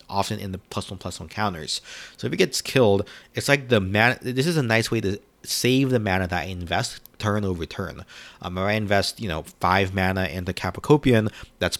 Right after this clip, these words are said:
four. It becomes a four four. Um, then if it ends up dying in combat from a removal spell, um, you know, then, you know, Ozolith get, essentially stores the four plus one plus one counters.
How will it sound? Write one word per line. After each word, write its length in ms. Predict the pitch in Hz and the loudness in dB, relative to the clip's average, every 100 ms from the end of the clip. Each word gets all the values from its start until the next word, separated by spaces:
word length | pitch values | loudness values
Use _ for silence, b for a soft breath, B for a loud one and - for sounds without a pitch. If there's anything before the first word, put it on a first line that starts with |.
| _ | _
four. 300 | - 110 110 | 0 2 2
It 200 | 101 110 | 0 -4
becomes 240 | 107 101 | -4 -2
a 60 | 92 | -4
four 320 | - 131 143 | 0 4 4
four. 360 | - 98 92 95 B B - | 4 2 4 2 B B -6
Um, 480 | 98 92 87 90 - | -2 -2 -4 -8 -10
then 380 | 110 101 95 90 | 0 0 0 -2
if 140 | 101 104 | -2 0
it 60 | |
ends 220 | 98 107 | 0 0
up 140 | 104 87 | -2 0
dying 280 | 82 90 92 | 2 2 0
in 100 | 90 | 0
combat 480 | - 156 147 139 | 2 4 6 4
from 80 | 110 | 2
a 80 | 95 | -4
removal 600 | 90 90 95 135 147 143 | -4 -4 0 2 4 2
spell, 540 | - 123 117 117 110 B B B | 2 2 6 6 4 B B B
um, 680 | 107 101 95 92 87 85 82 _ _ - | 2 4 4 2 0 -4 -10 _ _ -6
you 120 | 113 | -2
know, 180 | 85 87 | 0 -2
then, 580 | 104 98 107 101 104 - | -2 4 4 4 -4 -6
you 100 | 113 | -2
know, 200 | 92 85 _ - - - | -2 -2 _ -18 -12 0
Ozolith 380 | 107 127 113 98 | 0 4 2 2
get, 200 | 110 - | -2 -2
essentially 400 | 101 110 98 101 | -4 -4 -4 -4
stores 560 | - - 113 101 98 - | -4 2 4 4 2 -2
the 80 | |
four 380 | 98 - 113 107 | -6 0 2 2
plus 240 | - 95 95 | 0 -6 -6
one 80 | |
plus 180 | 90 92 | -8 -10
one 100 | 87 | -8
counters. 440 | 107 123 98 92 | -2 -2 0 -4